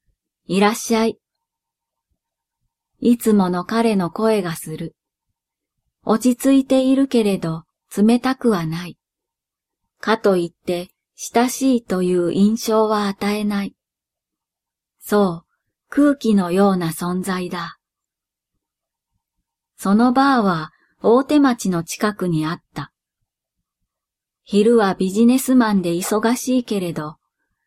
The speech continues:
飲食街からは離れているので、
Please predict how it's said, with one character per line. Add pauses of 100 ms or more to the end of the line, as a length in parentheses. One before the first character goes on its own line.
(160)
飲
食
街
か
ら
は
離
れ
て
い
る
の
で、